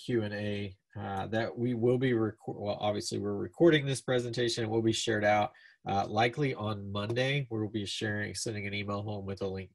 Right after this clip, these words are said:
to all of the town halls from this week. So if you need to, uh, jump back to work or tend to lunch,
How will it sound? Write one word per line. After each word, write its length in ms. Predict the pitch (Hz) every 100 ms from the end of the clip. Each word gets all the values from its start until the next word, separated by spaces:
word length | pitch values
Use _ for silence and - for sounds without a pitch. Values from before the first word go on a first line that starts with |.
| -
to 260 | 101 95
all 260 | 95 101 101
of 80 | 95
the 80 |
town 300 | 98 101 98 98
halls 320 | 107 101 -
from 240 | - 113
this 240 | 113 113 123
week. 240 | 120 117
So 220 | - 98
if 160 | 98 -
you 100 | 101
need 260 | 104 110 107
to, 320 | 110 101 98 - - _ _ -
uh, 140 | 95
jump 260 | 87 113 110
back 200 | 107 -
to 100 | 110
work 400 | 110 113 110 -
or 100 | 92
tend 320 | - 107 107
to 120 | 117
lunch, 580 | 104 107 104 - -